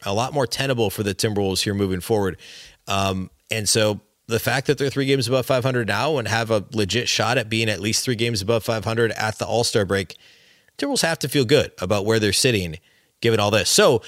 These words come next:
power rankings have the Wolves anywhere from fourteenth to fifteenth in the league. Last week, they were anywhere from thirteenth to seventeenth.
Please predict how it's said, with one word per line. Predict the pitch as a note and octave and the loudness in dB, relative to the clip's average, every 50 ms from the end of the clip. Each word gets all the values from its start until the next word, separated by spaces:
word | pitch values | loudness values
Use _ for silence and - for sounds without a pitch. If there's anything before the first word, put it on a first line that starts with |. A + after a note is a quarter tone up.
| - - - | -10 -8 -2
power | - G3 G3+ G3 | -2 0 0 0
rankings | F#3+ F3+ - - E3 C#3 - | 0 0 -2 -2 -2 0 0
have | D#3+ D#3 | 0 0
the | D3 D3 | 2 2
Wolves | C#3+ C3+ A#2 C#3 | 2 2 2 0
anywhere | C#3 C#3+ C#3+ C#3 C3 | 0 2 2 0 0
from | - C3 A2+ | 0 -4 -6
fourteenth | - - C#3 C3 - - D3+ C3+ B2 | -2 -2 -2 0 0 0 -2 -2 -2
to | - B2+ | -2 -2
fifteenth | A2+ - C#3 B2+ - - B2+ A#2+ - B2 | -2 0 -2 -2 0 -2 -2 -2 0 0
in | A#2 | 0
the | A2 | 0
league. | A2 A#2 A#2 A#2 A#2 G2+ - - | 2 2 2 2 0 -2 -4 -4
Last | - A2 A2+ B2+ B2 - | -2 -2 0 0 0 -2
week, | C#3 A#2+ - | -2 -2 0
they | B2 | 0
were | A#2 A#2 | 2 2
anywhere | A#2 A#2+ A2 | 2 0 0
from | - A2+ F#2+ | -2 -4 -2
thirteenth | - - A#2+ - - - B2 A2+ | -2 -2 -2 -2 -2 -4 -4 -4
to | - A2+ | -4 -4
seventeenth. | - - B2+ A#2+ A#2+ A2 - A#2+ A2+ G2+ - | -2 -2 -2 -2 -2 -2 -2 -2 -2 -4 -6